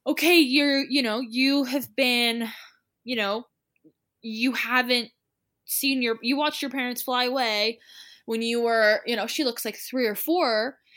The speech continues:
when she was given up." And, you know, she's, I, I think she's, like, around nineteen or twenty when we get to The Force Awakens.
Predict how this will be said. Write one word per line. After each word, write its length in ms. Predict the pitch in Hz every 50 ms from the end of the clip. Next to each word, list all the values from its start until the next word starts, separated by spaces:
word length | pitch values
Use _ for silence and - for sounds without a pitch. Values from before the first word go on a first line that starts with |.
| - - - _ _ _ _ _ -
when 360 | 208 247 233 233 226 220 226
she 300 | 208 - - - 247 226
was 180 | 208 208 208
given 300 | - - 233 196 202 196
up." 280 | 208 247 302 254 170 170 - _ -
And, 300 | - 214 208 202 202 190
you 140 | - 233 220
know, 100 | 208 214
she's, 560 | 233 - - 254 240 247 220 196 - - - - _ -
I, 240 | - 240 233 220 220 _ _ - -
I 300 | - - - - - - -
think 160 | - 262 247 233
she's, 240 | - 247 240 208
like, 140 | 226 220 -
around 260 | 208 202 208 208 202
nineteen 340 | 202 196 208 196 - - 240
or 100 | 214 208
twenty 360 | 196 - 208 202 226 302 349
when 220 | 359 339 320 311 320
we 160 | 330 320 285
get 160 | 320 339 - _ _ _ _ _ - -
to 180 | - 339 311 311
The 40 | 254
Force 300 | - - 330 339 330 339
Awakens. 720 | 330 349 339 330 370 392 427 440 _ - - - - -